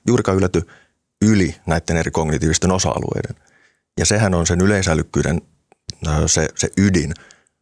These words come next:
on, että, että henkilö, ää, pystyy,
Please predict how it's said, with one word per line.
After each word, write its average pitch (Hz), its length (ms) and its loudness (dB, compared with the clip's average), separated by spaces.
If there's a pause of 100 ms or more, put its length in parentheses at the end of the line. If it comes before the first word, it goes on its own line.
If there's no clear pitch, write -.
(120)
on, 80 220 0
että, 73 300 -4 (640)
että 82 160 -2
henkilö, 82 420 0 (180)
ää, 76 200 -2
pystyy, 82 600 0